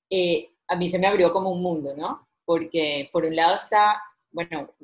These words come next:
una gente que ya está bastante adelantada en eso, que es el, el, la comunicación constructiva, que, que,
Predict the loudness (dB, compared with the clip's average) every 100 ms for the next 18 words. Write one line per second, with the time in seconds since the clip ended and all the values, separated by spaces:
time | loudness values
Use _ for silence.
0 | -16 -14 -12 -8 -2 0 0 2 0 -2
1 | -16 _ -2 -2 -2 0 0 0 0 0
2 | 0 -2 -6 -6 -2 -4 -6 -14 -16 -20
3 | _ _ -4 0 0 0 -2 -2 -2 0
4 | 0 -2 -6 -8 -6 -6 -6 -6 -6 -6
5 | -4 -4 -6 -12 -4 0 0 0 -4 _
6 | _ _ _ _ _ 0 2 2 -2 _
7 | _ -2 2 2 0 -6